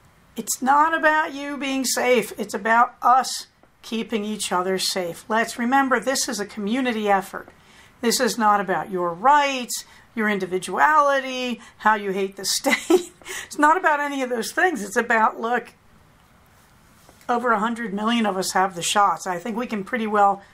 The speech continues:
show that that experiment is over. But we're still trying to protect the people who can't get the shot, who are disabled, who are sick. Okay?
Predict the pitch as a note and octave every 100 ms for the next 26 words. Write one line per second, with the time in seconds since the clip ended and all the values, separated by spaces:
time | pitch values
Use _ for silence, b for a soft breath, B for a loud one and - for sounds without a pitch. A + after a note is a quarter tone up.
0 | B - - A#3+ A3+ F#3+ G3 G#3 G3 -
1 | A3+ G#3+ G3+ F#3+ F3+ G#3+ G3+ F3+ - B
2 | B B B B A3+ F4+ A#3+ - A#3+ A#3
3 | - G#3 G3 G3+ G3+ F#3+ G#3 G3 G3 F#3
4 | G3 F3 b b b b - G#3+ G#3 G3
5 | - A#3+ B3 A#3+ A#3 A3+ - G#3 G3+ G3
6 | - G#3+ G3+ G3+ F#3+ - A#3 A3+ A3 G3+
7 | G3+ F3+ F3 - F#3+ - - - - B3+
8 | B3+ C#4+ C#4